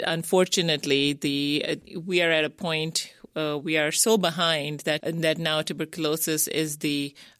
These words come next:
uh, leading infectious disease killer. So it's bypassed, uh, H I V. So, uh, so this kind of, uh, political attention is, is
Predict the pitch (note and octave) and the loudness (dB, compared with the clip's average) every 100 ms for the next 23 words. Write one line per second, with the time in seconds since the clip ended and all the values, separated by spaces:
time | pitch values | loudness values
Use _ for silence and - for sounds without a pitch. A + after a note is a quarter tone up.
0 | - D3+ D3 D#3+ E3+ D3+ D#3 D3 D3 C#3+ | -6 -2 -2 2 2 2 0 -2 -4 -2
1 | C#3 - C#3 C3+ C#3+ E3 - C3+ B2+ B2+ | -4 -4 -4 -4 -4 -4 -4 -2 0 0
2 | C3+ C3+ C3+ C#3 - C3+ - - B2+ C3 | -2 -2 -4 -4 -4 -6 -6 -6 -4 -4
3 | C3 D#3 C#3 C#3+ - - - C3 B2+ B2+ | -4 -6 -8 -6 -6 -4 -4 -2 -2 -4
4 | - C#3+ C3 C3+ B2+ - E3 D3+ D#3 D#3+ | -8 -10 -10 -8 -8 -4 -4 -2 -2 0
5 | D3 - - - - - E3+ - F#3+ E3+ | -2 -6 -16 -16 -18 -4 -2 2 2 4
6 | G#3 C4+ - - - G#3+ G#3 G3+ G3 - | 4 6 2 2 2 4 4 4 2 0
7 | F3 D#3+ D#3 D#3 _ _ - E3 D3+ E3+ | 0 4 2 0 _ _ -2 2 2 2
8 | E3 F#3+ F#3+ G3 - - F#3 F#3 - G#3 | -2 0 2 2 0 0 -2 2 2 4
9 | G3+ G#3 - D#3+ D#3 - D3 | 4 2 2 0 0 -2 -4